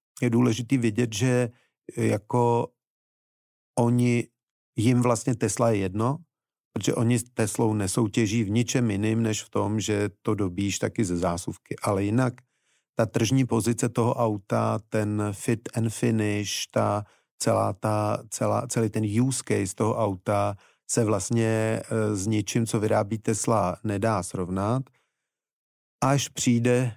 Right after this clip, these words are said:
přijde-li Cybertruck, tak to bude samozřejmě zajímavý srovnání, ale ten Cybertruck vypadá, že bude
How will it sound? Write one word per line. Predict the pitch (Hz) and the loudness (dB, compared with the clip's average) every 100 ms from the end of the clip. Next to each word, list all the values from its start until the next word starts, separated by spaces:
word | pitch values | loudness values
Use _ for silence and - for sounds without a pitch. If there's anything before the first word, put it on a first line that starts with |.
| _ | _
přijde-li | - 95 98 104 110 | -8 -4 0 2 2
Cybertruck, | 104 110 104 95 107 - 104 110 131 - - | 0 0 0 0 -2 0 0 0 -4 -8 -2
tak | 110 98 - | -2 -2 -4
to | 117 | -4
bude | 98 107 107 | 0 0 0
samozřejmě | 117 107 101 107 113 | 0 0 0 0 0
zajímavý | 110 101 101 101 | 0 0 0 -2
srovnání, | 123 113 101 104 98 95 90 90 110 - _ _ _ _ - | -2 -2 0 0 0 -2 -2 -2 -6 -10 _ _ _ _ -2
ale | 107 104 110 113 113 110 _ _ | 2 2 2 2 0 -2 _ _
ten | - 117 | -2 -2
Cybertruck | 117 120 117 117 113 120 117 120 - - - | 0 0 0 -2 -2 0 0 0 -6 -12 -8
vypadá, | 104 107 - 113 113 117 | -2 -2 0 0 2 0
že | 110 107 | -2 -2
bude | 113 120 | 0 0